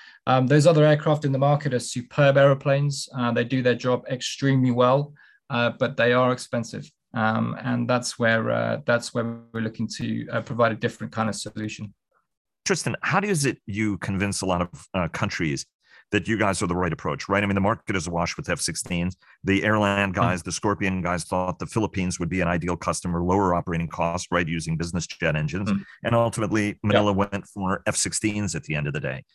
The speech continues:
Speaker 2: Um, how, how,
Speaker 1: Hmm.
Speaker 2: you know, what, what's the work that you guys are doing to get through to the customer? Because some of these cheaper systems are actually, um,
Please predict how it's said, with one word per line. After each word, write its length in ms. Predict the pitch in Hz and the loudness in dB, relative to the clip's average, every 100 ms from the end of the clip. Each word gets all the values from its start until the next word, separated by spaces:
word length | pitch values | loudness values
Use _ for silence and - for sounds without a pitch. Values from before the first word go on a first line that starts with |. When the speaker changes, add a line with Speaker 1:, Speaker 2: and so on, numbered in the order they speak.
| _ _ - | _ _ -2
Speaker 2:
Um, 160 | 98 - | -2 0
how, 180 | 120 - | -4 -2
how, 200 | 151 185 | 0 0
Speaker 1:
Hmm. 200 | - 117 | 0 0
Speaker 2:
you 60 | 131 | 2
know, 60 | 110 | 2
what, 200 | 147 - | 2 0
what's 240 | 117 147 - | -4 -2 -2
the 80 | |
work 420 | 123 110 104 - - _ - | 0 0 -2 -8 -18 _ -8
that 260 | 90 95 | -4 -4
you 60 | 104 | -2
guys 260 | 98 92 85 | -2 0 -2
are 160 | 85 | -2
doing 380 | 82 - 85 80 - _ _ | 0 2 0 -2 -8 _ _
to 80 | 110 | -2
get 160 | 107 - | -2 -4
through 260 | - 117 120 | -6 -2 0
to 60 | 98 | 2
the 100 | 92 | 0
customer? 380 | 131 - 98 | -2 -2 -2
Because 500 | 92 113 127 104 - - | -4 -4 -2 0 -2 -2
some 200 | - 143 | 0 2
of 60 | 123 | 2
these 140 | 104 | -2
cheaper 280 | - 110 95 | -4 -4 -2
systems 500 | - 101 - 98 87 | -2 -2 -2 -2 0
are 100 | 95 | 0
actually, 600 | 104 - 101 90 82 - _ _ _ 90 | 0 -2 -2 -2 -2 -6 _ _ _ 0
um, 440 | 92 87 85 - | 2 2 2 -2